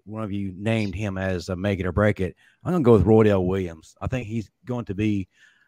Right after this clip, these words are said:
a breakout guy 'cause, because he has an offensive coordinator who finally knows how to utilize him. He's going to be healthy.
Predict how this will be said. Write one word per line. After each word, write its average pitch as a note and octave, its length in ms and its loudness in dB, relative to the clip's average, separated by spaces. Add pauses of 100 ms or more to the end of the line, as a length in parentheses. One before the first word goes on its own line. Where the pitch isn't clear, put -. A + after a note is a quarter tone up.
(140)
a G2 100 -2
breakout G2 640 0
guy G2 400 0
'cause, F#2 120 -10
because G#2+ 300 -4
he A2 100 -6
has A2 120 -2
an G#2 60 -4
offensive G#2+ 440 -6
coordinator G2+ 460 0
who G#2+ 180 -4
finally G2 300 -2
knows F#2 240 -4
how F#2 160 -4
to F2 100 -6
utilize F2 580 -6
him. F2 200 -16 (560)
He's A#2 300 -2
going C3+ 360 -2
to A#2 140 -4
be G#2+ 160 0
healthy. G2+ 680 -2